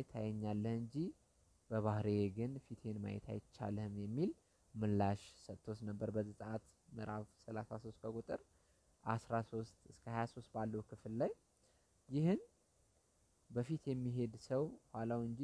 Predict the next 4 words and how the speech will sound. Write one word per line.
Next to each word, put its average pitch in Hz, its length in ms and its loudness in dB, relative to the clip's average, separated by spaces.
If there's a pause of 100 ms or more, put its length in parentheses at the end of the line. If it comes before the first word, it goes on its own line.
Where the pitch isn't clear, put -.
ፊቱ - 260 -8 (180)
እንደማይታይ 107 880 -2 (580)
ጌታም 123 520 0
በባህሪው 104 560 2